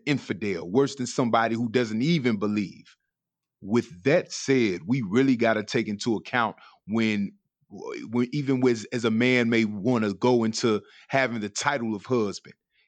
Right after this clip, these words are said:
can he provide for they of his own household? If we haven't gotten to that point, then we really shouldn't be looking towards having a wife, because we already starting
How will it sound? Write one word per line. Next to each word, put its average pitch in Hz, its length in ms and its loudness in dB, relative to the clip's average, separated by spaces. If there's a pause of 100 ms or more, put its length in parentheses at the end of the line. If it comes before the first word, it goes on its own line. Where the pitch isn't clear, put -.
(120)
can 180 260 0
he 135 160 0
provide 113 540 2
for - 140 -6
they 110 200 0
of 104 80 -2
his 101 160 -6
own 101 240 -2
household? 90 540 -6 (480)
If 120 240 0
we 175 160 4
haven't 131 340 2
gotten 123 260 2
to 104 140 -4 (100)
that 160 300 2
point, 113 300 -2 (300)
then 107 220 -2
we 104 120 0
really 120 340 2
shouldn't 117 420 0
be 98 360 -2
looking 110 380 0
towards 104 380 -2 (100)
having 104 320 -4
a 104 40 -4
wife, 110 360 -2
because 104 260 -8
we 110 120 0
already 127 400 2
starting 139 540 2